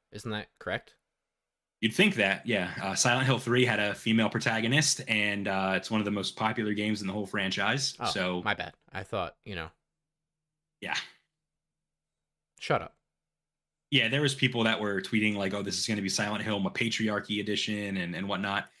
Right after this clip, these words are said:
Speaker 2: I literally told some guy, I said, "Why don't you go touch grass, dude?" And he literally deleted his tweet because I ratioed the fuck out of him. Uh,
Speaker 1: Yeah, if you're,
Speaker 2: Stupid,
Speaker 1: if you're,
Speaker 2: dude.
Speaker 1: first of all, fuck off with anybody that has that opinion.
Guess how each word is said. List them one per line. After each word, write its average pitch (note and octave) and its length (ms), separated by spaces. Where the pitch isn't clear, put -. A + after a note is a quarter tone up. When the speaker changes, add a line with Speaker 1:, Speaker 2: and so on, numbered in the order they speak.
Speaker 2:
I C3+ 60
literally A#3 220
told D#3 240
some G#2+ 160
guy, F#2+ 140
I F#2+ 60
said, F#2+ 340
"Why E3 80
don't E4 140
you A#3+ 40
go G3 120
touch - 260
grass, E2 320
dude?" E2+ 260
And G2+ 120
he G#2+ 140
literally B2+ 240
deleted G2 300
his F2 120
tweet D#2 240
because F2 220
I E2+ 60
ratioed E2 380
the D2+ 60
fuck - 260
out D#2 120
of D2+ 80
him. E2 160
Uh, E2 360
Speaker 1:
Yeah, C#3+ 140
if - 140
you're, C4 200
Speaker 2:
Stupid, - 120
Speaker 1:
if B3+ 120
you're, F#4+ 160
Speaker 2:
dude. - 100
Speaker 1:
first F#3+ 240
of G2+ 60
all, F#2 240
fuck C#3+ 200
off F#2+ 240
with E2+ 120
anybody F#2+ 340
that D2+ 120
has E2 160
that D2 100
opinion. C#2+ 320